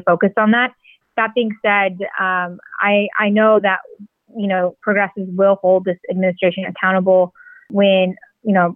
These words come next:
uh, Joe Biden does win, uh, and, and we're gonna be hopeful in pushing, um, this administration, this future administration, um, more to the left. But yeah, I, I think Kamala was a, a safe pick.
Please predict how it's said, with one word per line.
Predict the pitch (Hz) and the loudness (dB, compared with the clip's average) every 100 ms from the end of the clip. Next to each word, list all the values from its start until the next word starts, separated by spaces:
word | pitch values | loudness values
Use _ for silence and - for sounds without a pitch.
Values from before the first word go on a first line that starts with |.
| - | 0
uh, | 185 180 | 2 2
Joe | 196 185 | 2 2
Biden | 190 185 185 | 2 -2 -2
does | 285 320 | 0 -2
win, | 247 220 196 185 190 - | -4 -8 -8 -10 -14 -12
uh, | 180 170 175 - - | -12 -12 -12 -16 -12
and, | 190 185 180 175 180 _ _ _ _ _ _ _ - | -8 -8 -8 -10 -14 _ _ _ _ _ _ _ -8
and | 185 185 185 185 | -4 -2 -4 -2
we're | 202 196 | 0 2
gonna | 196 185 _ - - | 2 0 _ -18 -6
be | 208 | -2
hopeful | 202 208 208 190 | 0 0 2 0
in | 185 | 0
pushing, | 202 202 190 185 - - | -4 -2 -4 -8 -12 -4
um, | 190 180 180 190 220 _ _ - | -2 0 -2 -6 -12 _ _ -4
this | 208 214 | -2 0
administration, | 190 185 180 185 175 - 175 175 202 _ _ _ - | 2 2 2 0 0 -2 -2 -4 -8 _ _ _ -4
this | 196 | -2
future | 247 269 233 | 0 0 0
administration, | 180 180 175 180 175 175 170 175 190 | 2 0 2 2 2 0 0 -2 0
um, | 185 185 | 0 0
more | 185 185 180 | 2 2 2
to | 180 | 2
the | 175 | 2
left. | 170 160 - _ _ - | 2 0 -6 _ _ -2
But | 262 262 | 0 2
yeah, | 302 | 0
I, | 226 302 294 | 0 -4 -4
I | 302 | -4
think | 370 370 | -6 -6
Kamala | 311 262 262 | -2 0 -2
was | 214 208 208 208 | 0 -2 -4 -6
a, | |
a | 196 196 - | -6 -6 -10
safe | 202 - | -12 -12
pick. | - | -14